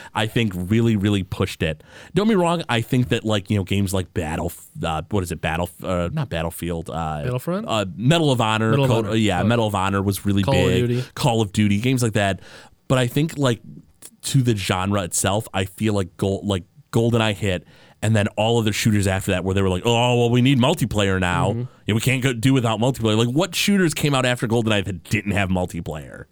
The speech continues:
Speaker 2: I don't know.
Speaker 1: I
Speaker 2: Um,
Speaker 1: can't think of any.
Speaker 2: Besides Doom and
Speaker 1: Oh, Doom and
Speaker 2: Wolfenstein,
Speaker 1: Wolfenstein, yeah, of
Speaker 2: um,
Speaker 1: course.
Speaker 2: I would have to mention Halo.
Speaker 1: Halo was pretty big. It got real popular.
Speaker 2: Halo for sure.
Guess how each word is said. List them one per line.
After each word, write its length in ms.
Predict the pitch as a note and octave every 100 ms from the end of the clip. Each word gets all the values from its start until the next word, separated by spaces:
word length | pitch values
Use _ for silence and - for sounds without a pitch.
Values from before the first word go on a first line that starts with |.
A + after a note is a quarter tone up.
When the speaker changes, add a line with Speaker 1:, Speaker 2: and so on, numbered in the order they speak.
| -
Speaker 2:
I 220 | A2+ G#2
don't 120 | E2+
know. 200 | E2+ F2 - _ - - - - - - -
Speaker 1:
I 160 | C3 C3
Speaker 2:
Um, 100 | B2
Speaker 1:
can't 140 | E2
think 160 | E2 D#2+
of 80 | D#2+
any. 260 | D#2+ E2 - _ _ E3+
Speaker 2:
Besides 420 | D3+ E3+ D3+ C3
Doom 500 | C3 C#3 C#3 C#3+ C#3+ C#3+ B2
and 500 | A#2+ A#2 A2+ A2 G#2+
Speaker 1:
Oh, 140 | G#2
Doom 280 | G2 A#2 A2
and 80 | G#2
Speaker 2:
Wolfenstein, 400 | B2 G#2 D3+ D3
Speaker 1:
Wolfenstein, 460 | D3 F#2+ F#2 F2+
yeah, 260 | F2 F2+ F#2
of 60 | C3+
Speaker 2:
um, 200 | C3 C3 B2+
Speaker 1:
course. 200 | B2+ - B2+
Speaker 2:
I 160 | C#3
would 160 | D#3 D3+
have 220 | D3 C#3+
to 100 | C#3+
mention 1000 | B2+ B2+ B2+ - C3 A#2+ A#2+ A2+ A2+ A2+ _ _ _ _ _ _ -
Halo. 540 | - C#3+ C3+ C3 F#3+ - _ - - -
Speaker 1:
Halo 320 | - G3+ F4
was 160 | G4+ E4
pretty 240 | - G#3+ A#3+
big. 320 | D3+ G3 -
It 100 | C#3
got 200 | - G3
real 220 | B2+ C#3
popular. 680 | D3+ C3 B2 A#2+ G2 E2 D2+ - -
Speaker 2:
Halo 340 | B2+ C3 C3
for 140 | B2+ C3
sure. 460 | - B2+ B2 B2